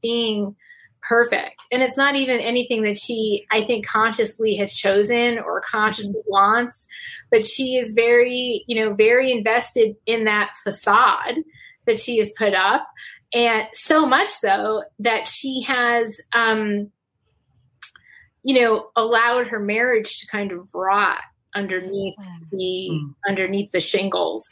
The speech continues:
Speaker 1: right? So there's a lot, there's a lot of
Speaker 4: Mm.
Speaker 1: rot there. And, uh, and, and, and she's also very, um, tied up in it because she can't even bring herself to tell anyone. She can't tell her best friend. She can't tell her sister.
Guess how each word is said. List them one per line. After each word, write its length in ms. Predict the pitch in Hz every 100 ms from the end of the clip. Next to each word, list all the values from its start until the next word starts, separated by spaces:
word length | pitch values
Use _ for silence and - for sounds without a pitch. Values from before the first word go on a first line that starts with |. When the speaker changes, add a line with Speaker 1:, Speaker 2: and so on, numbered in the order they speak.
| -
Speaker 1:
right? 360 | 180 185 185
So 60 | - 190
there's 160 | 190 202
a 60 |
lot, 240 | 196 196 190
there's 160 | 196 185
a 60 | 202
lot 240 | 202 202
of 80 | 180
Speaker 4:
Mm. 20 |
Speaker 1:
rot 280 | 180 185 190 -
there. 380 | 170 170 170 - - - - -
And, 280 | 208 202 202
uh, 280 | 196 196 196 - -
and, 300 | 226 214 208 -
and, 220 | 254 220 -
and 120 | 233
she's 180 | - 247
also 500 | 262 311 277 226 214
very, 580 | 202 269 262 277 233 208 220
um, 320 | 214 196 202 -
tied 360 | - 214 202
up 280 | 190 294 - - - _
in 180 | 226 208
it 140 | 190 -
because 560 | 202 - 214 208 202 - - - - -
she 200 | - -
can't 320 | - 302 294
even 240 | 269 226 208
bring 220 | 233 277
herself 460 | 254 233 202 196 208
to 80 |
tell 300 | 202 - 233
anyone. 380 | 339 202 180 175
She 180 | - -
can't 120 | 233
tell 140 | 240 220
her 60 |
best 280 | 208 196 -
friend. 440 | 233 233 226 220 - - - -
She 180 | - 208
can't 200 | 220 196
tell 140 | 202
her 100 | 190
sister. 840 | 175 - 277 269 233 220 208 208